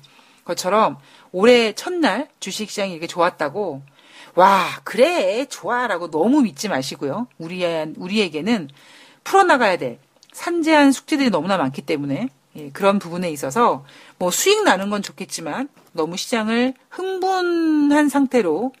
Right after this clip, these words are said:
보지 않으셨으면 좋겠습니다. 네, 일월 삼일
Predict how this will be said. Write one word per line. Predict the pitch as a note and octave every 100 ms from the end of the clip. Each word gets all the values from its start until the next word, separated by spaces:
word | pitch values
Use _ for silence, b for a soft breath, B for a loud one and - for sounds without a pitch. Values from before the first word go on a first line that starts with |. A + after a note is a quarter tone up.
| -
보지 | - E3+ -
않으셨으면 | - E3+ F#3+ F3 - E3+
좋겠습니다. | E3 - E3+ - C#3+ C#3 _ b b b b b
네, | E3+
일월 | A#3+ D4 D#4+ D4+ D4
삼일 | - E4+ A#3+ B3